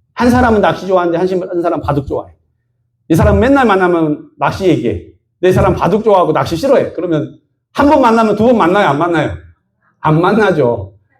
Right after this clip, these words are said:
낚시 좋아하는 사람끼리 만나면 어떻게 해요? 막 얘기하다가 "오늘 저녁에 가자." 이럴 거 아닙니까?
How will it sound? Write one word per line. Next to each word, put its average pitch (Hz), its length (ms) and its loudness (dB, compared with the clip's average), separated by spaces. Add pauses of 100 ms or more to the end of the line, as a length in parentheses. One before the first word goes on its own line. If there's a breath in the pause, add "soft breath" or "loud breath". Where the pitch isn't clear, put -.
(200)
낚시 190 300 2
좋아하는 262 300 2
사람끼리 240 280 0
만나면 208 300 2
어떻게 175 200 -10
해요? 135 80 -8
막 208 280 -2
얘기하다가 202 600 0
"오늘 165 180 0
저녁에 151 320 -2
가자." 135 280 -6
이럴 208 200 2
거 262 80 0
아닙니까? 170 680 -2